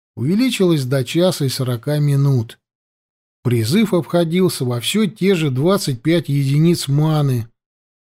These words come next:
Маны и интеллекта не добавили. Не знаю, были ли это настоящие банши или нет, но решил называть их именно так.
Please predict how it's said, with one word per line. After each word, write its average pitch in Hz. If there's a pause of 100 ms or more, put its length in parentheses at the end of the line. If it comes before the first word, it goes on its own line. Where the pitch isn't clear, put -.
(480)
Маны 165
и -
интеллекта 127
не 120
добавили. 92 (1080)
Не 165
знаю, 185 (300)
были 220
ли 165
это 139
настоящие 135
банши 123
или 110
нет, 208 (460)
но 226
решил 226
называть 156
их 147
именно 151
так. 117